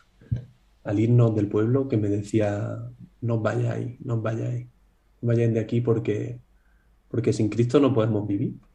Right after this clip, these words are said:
porque necesitamos tener la Eucaristía, necesitamos, mm, palpar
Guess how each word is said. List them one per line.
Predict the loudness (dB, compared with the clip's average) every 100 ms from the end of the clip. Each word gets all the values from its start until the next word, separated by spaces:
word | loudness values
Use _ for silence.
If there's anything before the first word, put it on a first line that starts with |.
| _
porque | -16 -8 -6
necesitamos | -4 -4 -4 -2 2 2 2 0
tener | 0 0
la | 2
Eucaristía, | 0 -2 -6 -2 2 2 0
necesitamos, | -2 0 0 2 2 2 0 -2 -6 -14 _ _ _ _
mm, | -2 0 2 2 2 2 0 -4 -10 _ _ -20 -20 _ _ -20 -20 -20 -4
palpar | -2 0 2 2 0